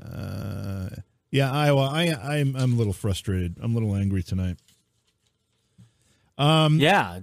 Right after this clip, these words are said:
Speaker 2: God, did you not take your menopause medicine?
Speaker 1: The answer is, I wish I could read these. Oh, uh, actually, some people got this right. Said,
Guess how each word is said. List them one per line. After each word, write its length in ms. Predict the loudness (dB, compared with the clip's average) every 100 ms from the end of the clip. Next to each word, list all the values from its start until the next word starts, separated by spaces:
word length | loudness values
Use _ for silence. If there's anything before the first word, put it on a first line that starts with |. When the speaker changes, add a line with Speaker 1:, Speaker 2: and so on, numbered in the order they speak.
| 0
Speaker 2:
God, 340 | 2 4 2
did 200 | -2 -2
you 80 | 2
not 160 | 0 2
take 180 | 2 4
your 100 | 4
menopause 420 | 4 4 0 0
medicine? 540 | 0 2 2 2 0 -12 2
Speaker 1:
The 220 | 2 4 4
answer 360 | 2 4 4 4
is, 340 | 4 2 2 -4
I 40 |
wish 180 | -4 -4
I 20 |
could 200 | -2 0
read 160 | 2 2
these. 200 | 0 0
Oh, 320 | 0 0 -2 -4 _ _ _ _ -4
uh, 220 | -2 -2 -2
actually, 480 | -2 2 2 2 -2 -6
some 200 | 0 2
people 220 | 2 2
got 180 | 2 0
this 160 | 0
right. 240 | 0 0 -4
Said, 280 | -2 -2